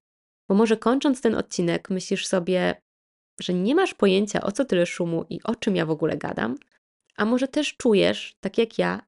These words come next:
albo czułeś, czułaś, że ta potrzeba kontroli robi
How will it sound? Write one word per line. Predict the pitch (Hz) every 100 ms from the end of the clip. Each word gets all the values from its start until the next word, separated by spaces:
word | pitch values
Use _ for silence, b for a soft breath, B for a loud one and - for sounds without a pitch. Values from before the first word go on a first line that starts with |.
| _
albo | 190 180 196
czułeś, | - 208 180 180 -
czułaś, | - 165 170 208 - B B B
że | 196 202
ta | 220
potrzeba | 214 226 - 269
kontroli | 285 269 254 226 196 190 233 b b _ -
robi | 220 240 226 247 240 240 -